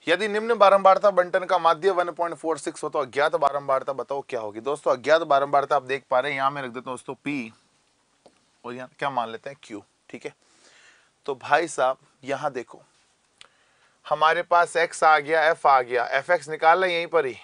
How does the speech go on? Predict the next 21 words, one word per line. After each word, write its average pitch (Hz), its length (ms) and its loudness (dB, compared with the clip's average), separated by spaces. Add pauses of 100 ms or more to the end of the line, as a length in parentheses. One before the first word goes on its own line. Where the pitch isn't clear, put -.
(1400)
बोलो 147 200 0
एक्स 165 280 4
हमें 165 200 -2
क्या 165 180 4
दे 156 140 2
रखा 156 320 -2
है, 156 140 0
ज़ीरो, 143 480 -4 (1120)
एक, 139 380 -6 (680)
दो, 135 420 -4 (420)
तीन, 135 360 -8 (240)
चार, 131 460 0 (180)
पाँच, 110 460 -8 (1300)
ठीक 135 220 -10
है। 156 120 -4 (380)
एफ 160 220 4
बोलो 156 220 -2
क्या 143 180 0
दे 127 160 -4
रखा 117 260 -12
है, 113 160 -16